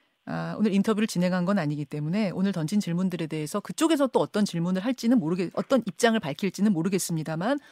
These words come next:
우선 가장 최일선에 있는 파출소의 입장은 이러하다는 것 저희가 오늘 전해드렸고요. 아, 한 가지만요.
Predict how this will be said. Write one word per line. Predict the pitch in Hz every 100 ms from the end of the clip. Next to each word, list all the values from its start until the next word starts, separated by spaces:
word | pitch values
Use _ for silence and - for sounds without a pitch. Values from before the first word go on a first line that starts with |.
| - -
우선 | 220 269 269 _ _
가장 | - - 302 359 370
최일선에 | 339 - 440 247 202 226 208 190
있는 | 180 190 202 _ -
파출소의 | - - 403 359 277 240
입장은 | 160 185 185
이러하다는 | 170 196 185 170 160 151 160
것 | 165 - - -
저희가 | 185 175 185
오늘 | 170
전해드렸고요. | 214 170 190 208 196 _ _ 196 190 175 175 233 247 151 - - - -
아, | -
한 | 185 359
가지만요. | 359 330 208 170 151 131